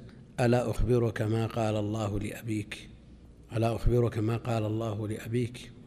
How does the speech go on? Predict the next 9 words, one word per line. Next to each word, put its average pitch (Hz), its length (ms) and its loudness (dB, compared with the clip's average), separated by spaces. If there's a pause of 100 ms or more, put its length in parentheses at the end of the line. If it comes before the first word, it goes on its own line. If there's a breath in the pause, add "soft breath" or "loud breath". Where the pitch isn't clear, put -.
(240)
في 156 200 10
هذا 170 180 12
تسلية 156 540 8
ل-، 113 380 4
لهذا 117 580 4
المصاب 104 500 2
بأبيه 107 500 0
لا 104 140 0
سيما، 113 540 2